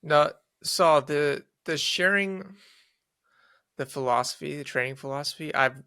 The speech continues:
dude, I have really thought about this, like, since we mentioned it on here last time, right?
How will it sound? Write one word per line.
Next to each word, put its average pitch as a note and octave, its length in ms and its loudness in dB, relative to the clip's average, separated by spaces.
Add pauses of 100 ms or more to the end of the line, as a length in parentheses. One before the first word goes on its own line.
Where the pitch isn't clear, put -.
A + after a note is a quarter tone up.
(180)
dude, C#3 160 -2
I C3+ 120 6
have C3+ 200 2
really C#3+ 440 0
thought C3 420 -2
about D3+ 360 -2
this, E3+ 380 -8
like, B2 200 -10
since - 440 -8
we C3+ 120 -6
mentioned B2+ 420 -6
it A2+ 100 -12
on A#2 160 -12
here A#2+ 180 -8
last A2+ 320 -6
time, A2+ 240 -12
right? B2 300 -10